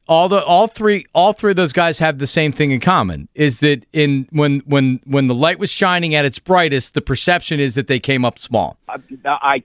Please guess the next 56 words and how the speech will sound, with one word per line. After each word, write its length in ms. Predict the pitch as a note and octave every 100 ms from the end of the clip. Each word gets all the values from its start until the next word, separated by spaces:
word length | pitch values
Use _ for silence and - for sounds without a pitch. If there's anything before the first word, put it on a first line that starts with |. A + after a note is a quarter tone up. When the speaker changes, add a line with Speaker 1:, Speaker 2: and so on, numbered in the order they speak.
| -
Speaker 2:
I 80 | B2+
totally 400 | - D3 D3 C3+
agree, 340 | B2 E3 F#3
but 140 | C3 A#2
you 100 | A2+
can 140 | C3+ -
still 240 | D#3+ D3+
appre-, 260 | - D3+ -
appreciate 500 | C3 - C#3+ - C#3+
their 100 | C#3
talent. 260 | F3 D#3 -
Check 140 | G#3
this 120 | G#3+ F3
one. 140 | D3+ C3
And 80 |
I 60 | C3
Speaker 1:
Not 100 | C3
Speaker 2:
know 40 | F#3+
Speaker 1:
everybody 360 | F3+ C3 A2
Speaker 2:
you're 60 | G2
Speaker 1:
does. 80 | -
Speaker 2:
short, 220 | D3+ - _
you're, 140 | A#2+ C3 _
you're 180 | - B2+ -
short, 240 | D3 B2+
you're 140 | A2+ A#2
short 220 | - A#2
on, 220 | A2 G#2+ -
on 160 | G2 G#2
time. 300 | G#2+ G2 D#2 _ _ A#2+
Speaker 1:
Yeah. 120 | D3+
Speaker 2:
How 80 | G3
about 180 | A#3 F#3+
he 120 | G#3+
just 200 | F#3 -
went 220 | F#3+ E3+
down, 360 | F#3 E3 D3 - _ _ _ -
Embiid, 360 | C#3 C3+ D#3
last 300 | B2+ B2+ B2+ C#3
night, 280 | D3 D#3+ - _ _ - -
forty 500 | G3+ A#3+ B3+ C4 - _ -
with 220 | D3+ D#3+
more 180 | E3 F3
than 120 | D#3 -
forty, 320 | F#3 G#3+ A3+ -
ten, 240 | - F#3+ F#3+
and 100 | B2+ -
five? 320 | C3+ D3+ E3+ _ _ _ _ _
He, 220 | - A3 -
he 120 | F3+ A3
just, 180 | G3+ -
he 120 | - G#3
just 220 | G3+ -
broke 220 | F#3+ -
the 100 | D3
t-, 260 | - -